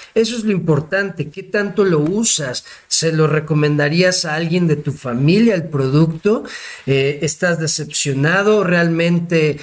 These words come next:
superó tus expectativas? Eso es lo que debes de checar como inversionista. Entonces ahí, si tú ves que sí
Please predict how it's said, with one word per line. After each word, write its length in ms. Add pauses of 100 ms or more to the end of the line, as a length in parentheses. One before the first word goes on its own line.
superó 480
tus 200
expectativas? 960
Eso 280
es 40
lo 220
que 80
debes 260
de 100
checar 360
como 180
inversionista. 760
Entonces 400
ahí, 340 (380)
si 140
tú 160
ves 260 (120)
que 140
sí 680